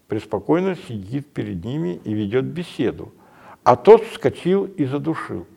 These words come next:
Это не раздвоение, а это существование каждого человека. Набоков так и говорит, что каждый из нас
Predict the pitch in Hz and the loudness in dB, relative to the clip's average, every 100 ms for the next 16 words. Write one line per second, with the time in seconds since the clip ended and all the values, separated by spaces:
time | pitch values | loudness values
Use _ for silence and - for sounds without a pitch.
0 | _ _ _ _ _ _ - - - - | _ _ _ _ _ _ -20 -20 -20 -20
1 | - - - - - - _ _ _ _ | -20 -20 -20 -20 -20 -20 _ _ _ _
2 | - 147 151 185 180 170 156 - - - | 4 4 8 10 12 10 8 2 -6 -20
3 | _ _ _ _ _ _ _ _ _ _ | _ _ _ _ _ _ _ _ _ _
4 | _ _ _ _ _ - 127 143 139 104 | _ _ _ _ _ -4 4 4 4 4
5 | 127 127 180 262 220 127 90 - - - | 4 6 2 2 2 2 0 -4 -16 -20
6 | _ _ _ _ - - - - 123 98 | _ _ _ _ -20 -20 -20 -12 -6 -2
7 | 139 180 185 170 - - - 127 - 120 | 0 2 0 0 -8 -16 -8 -8 -8 -12
8 | - 123 127 180 190 190 131 117 143 151 | 0 6 6 6 2 4 4 4 -2 -4
9 | - 165 151 98 80 90 85 _ - - | -2 0 0 -2 -8 -16 -20 _ -20 -20
10 | _ - _ 107 107 139 147 127 - 135 | _ -20 _ -2 4 4 4 0 2 2
11 | 147 156 190 190 120 - - 95 - 123 | 0 0 2 2 -2 -8 -10 -6 2 2
12 | 120 - 117 95 98 104 | 2 -4 -8 -6 -2 -2